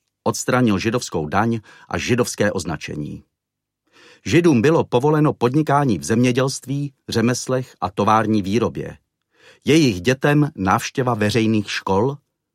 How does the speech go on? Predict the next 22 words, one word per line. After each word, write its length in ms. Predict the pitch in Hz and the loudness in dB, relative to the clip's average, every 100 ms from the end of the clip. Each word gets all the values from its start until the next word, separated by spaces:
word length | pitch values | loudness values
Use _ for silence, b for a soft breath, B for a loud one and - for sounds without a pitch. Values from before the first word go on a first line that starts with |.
| _ | _
ale 240 | - 123 98 | 0 2 2
situace 600 | - 160 - 196 110 95 | 0 -2 0 -2 -2 -4
rakouských 600 | 110 143 143 - 87 80 | -4 -2 -4 -4 -6 -2
Židů 360 | 139 101 78 - b b b | -2 -2 -6 -12 b b b
zůstala 420 | 123 151 156 87 | -2 0 0 0
přesto 400 | - 127 - 104 | -2 -6 -4 -6
tísnivá. 680 | 90 85 - 78 71 67 - _ _ _ _ _ _ _ _ - | -6 -10 -8 -10 -10 -14 -20 _ _ _ _ _ _ _ _ -2
Byli 320 | 131 143 135 | 2 2 2
nadále 560 | 104 113 123 123 123 - | 2 2 2 2 0 0
omezováni 680 | 107 117 120 113 117 110 82 | 0 0 0 0 0 0 -2
v 40 | |
domovských 540 | 98 113 - - 82 | 0 -2 -4 -10 -12
právech 580 | - 90 101 113 131 - _ _ _ _ _ _ _ | -4 0 0 0 -4 -8 _ _ _ _ _ _ _
a 100 | - | 0
byli 240 | 117 156 160 - | 4 4 4 2
pouze 340 | 147 214 170 | 2 2 0
trpěni. 600 | 170 - - 82 78 78 - _ _ _ _ _ _ _ _ _ B B B | -2 -2 -2 -4 -4 -10 -16 _ _ _ _ _ _ _ _ _ B B B
V 80 | - | -2
Čechách 460 | 196 190 107 92 | 0 2 2 0
a 80 | - | -2
na 120 | 110 | 0
Moravě 580 | 156 139 85 76 71 73 | 2 2 0 -4 -6 -8